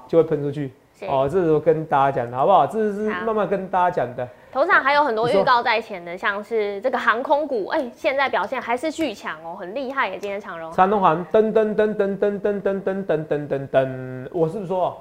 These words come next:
Speaker 1: 我同一批主力中实物一定管这股票？
Speaker 2: 是。
Speaker 1: 第一个，我长-，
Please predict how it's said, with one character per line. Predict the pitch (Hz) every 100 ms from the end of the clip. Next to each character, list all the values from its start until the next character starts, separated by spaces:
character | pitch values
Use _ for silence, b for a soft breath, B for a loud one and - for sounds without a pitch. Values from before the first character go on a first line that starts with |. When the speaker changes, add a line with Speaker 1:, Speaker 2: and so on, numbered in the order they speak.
| - b b
Speaker 1:
我 | 175
同 | 170 156
一 | 175
批 | 175
主 | 170 139
力 | 143
中 | 147
实 | 143 143
物 | 139
一 |
定 | 135 151
管 | 127
这 | 127
股 | 131
票？ | 120 117 110 _
Speaker 2:
是。 | - 226 - -
Speaker 1:
第 | -
一 | 269
个， | 226 - -
我 | - 175
长-， | 160 208